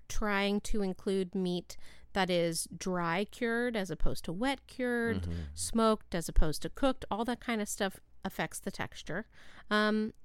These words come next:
Speaker 1: and then, I mean, when we talk about cheese, we'll talk about cheese, but also this applies to cheese. <laughs> All right. So then,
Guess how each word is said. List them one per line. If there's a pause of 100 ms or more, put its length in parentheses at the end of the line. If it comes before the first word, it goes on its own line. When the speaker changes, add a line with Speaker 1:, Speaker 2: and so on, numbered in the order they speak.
(220)
Speaker 1:
and
then, (300)
I
mean,
when
we
talk
about
cheese,
we'll (560)
talk
about
cheese,
but
also
this
applies
to
cheese. (120)
<laughs> (1500)
All
right. (200)
So
then,